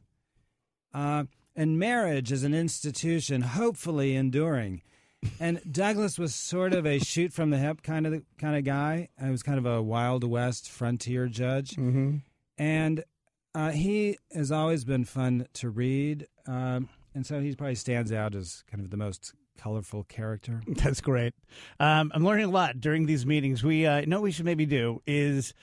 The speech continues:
Speaker 2: take questions from the audience, not live, but have them send in our, their questions, uh, for Professor Walker would be wonderful. Anders Walker, Lily Myers, Professor of Law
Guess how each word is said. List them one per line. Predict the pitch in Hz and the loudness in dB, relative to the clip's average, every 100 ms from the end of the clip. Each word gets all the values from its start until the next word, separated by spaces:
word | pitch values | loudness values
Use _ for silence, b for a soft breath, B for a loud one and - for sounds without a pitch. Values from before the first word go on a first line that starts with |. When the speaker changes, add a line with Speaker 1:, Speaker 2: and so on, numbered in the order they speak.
| B B B _ | B B B _
Speaker 2:
take | - 170 165 - - | 0 2 2 -2 -6
questions | - 160 - 156 151 151 135 | -2 0 2 2 4 2 -2
from | - 151 143 143 | 0 2 4 2
the | 131 139 139 | 2 2 2
audience, | 135 127 127 151 - | 0 2 0 -2 -2
not | 147 143 | -2 0
live, | 147 127 127 156 156 | 2 2 2 -2 -2
but | 135 | 0
have | 131 131 | 2 2
them | 135 | 0
send | - 143 | 0 2
in | 139 | 2
our, | 135 135 139 131 139 | 2 0 -4 -8 -4
their | 131 131 | 0 0
questions, | 123 147 135 139 160 - B B B B | 0 0 0 0 -2 -4 B B B B
uh, | 127 123 123 127 | 2 2 2 0
for | 143 143 | 0 0
Professor | 127 143 139 131 147 | 2 2 2 2 2
Walker | 120 123 147 | 2 2 2
would | 143 | 2
be | 131 | 2
wonderful. | 123 123 120 131 175 165 B B | 2 2 0 0 0 -2 B B
Anders | 175 190 165 | 2 2 2
Walker, | 175 190 - 202 | 2 2 2 2
Lily | 185 165 170 | 2 2 2
Myers, | 160 165 160 | 4 2 0
Professor | - 151 151 160 | 0 0 0 0
of | 131 | 0
Law | 143 156 165 | 2 4 4